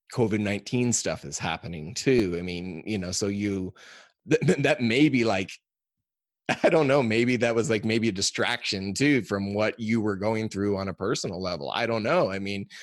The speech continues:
but also at the same time, you know, there's the restrictions on, you know, who can come see you and that sort of thing. So, I mean, you had a lot, I mean, there was a lot weighing on you. And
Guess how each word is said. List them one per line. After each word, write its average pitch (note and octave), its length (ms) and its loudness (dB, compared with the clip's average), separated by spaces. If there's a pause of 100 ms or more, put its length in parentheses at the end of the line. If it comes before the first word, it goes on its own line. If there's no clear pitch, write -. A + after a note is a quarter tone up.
(200)
but B2+ 120 4
also A#2 380 2
at - 80 0
the G#2+ 100 0
same G#2+ 260 -2
time, D#3 420 2
you A#2 80 0
know, G#2+ 140 -2
there's G2+ 280 -2
the F2+ 140 -4
restrictions G#2+ 640 -2
on, F#2+ 260 -6 (260)
you A2 100 -4
know, F2 200 -4
who B2+ 140 4
can A2 180 0
come G#2 220 -2
see G#2 240 -2
you C3+ 380 6
and F#2+ 280 -2
that G2 240 -2
sort A2+ 220 2
of G#2+ 100 -2
thing. B2+ 160 2
So, G3 120 2
I - 40 4
mean, F#3+ 200 4 (1300)
you F#3+ 140 4
had E3+ 180 6
a F#2 60 -2
lot, A2 360 0 (440)
I A2+ 60 0
mean, G#2+ 100 0
there D3+ 100 2
was - 80 0
a A2 60 0
lot F#2+ 440 -2
weighing F#2+ 500 -2
on F2+ 180 -8
you. D2 320 -10
And G2 460 -4